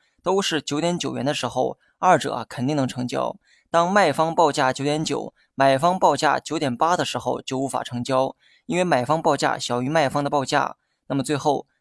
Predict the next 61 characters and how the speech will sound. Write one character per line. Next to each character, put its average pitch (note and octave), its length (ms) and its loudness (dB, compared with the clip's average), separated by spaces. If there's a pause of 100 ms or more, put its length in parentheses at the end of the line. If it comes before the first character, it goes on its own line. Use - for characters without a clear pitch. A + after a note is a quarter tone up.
当 F3 200 2
卖 F#3 180 4
方 F3 180 2
报 E3+ 200 6
价 C3+ 180 2
九 C3 100 -6
点 D3+ 200 -2
九， C3+ 260 -2
买 B2+ 220 0
方 E3 180 -2
报 E3 160 4
价 C#3+ 160 2
十 C#3+ 240 0
元 D3+ 160 2
的 B2+ 80 0
时 B2+ 140 -4
候， B2 320 -2 (260)
二 F3+ 180 6
者 C3+ 300 -4
也 B2 220 -6
可 - 160 -4
以 E3 100 0
成 B2 200 -4
交， C3 340 0 (260)
因 F#3 140 -2
为 G3+ 80 2
买 C3+ 180 2
方 D#3+ 180 0
报 D3+ 140 4
价 C#3+ 320 0
大 D#3 220 2
于 B2 100 -4
卖 C#3 220 0
方 C#3 180 -2
报 C3 100 0
价。 C3+ 340 -2 (360)
不 C#3+ 120 0
要 E3 180 6
光 D#3+ 200 0
听 E3+ 200 -2
我 C3+ 120 -4
说 C3+ 220 0
哈， - 240 -4 (240)
你 C#3 140 -2
可 E3 120 -4
以 F3 60 0
对 F3+ 160 -2
照 D#3+ 180 4
下 F3 160 2
面 D3+ 120 0
的 C3 60 0
这 C#3 100 -2
个 C3 100 -2
文 B2 220 -4
稿 C#3+ 240 4
理 B2 180 -6
清 D3+ 220 -6
一 C#3 40 -4
下 C#3 120 -2
思 - 180 -6
路， D#3+ 260 -2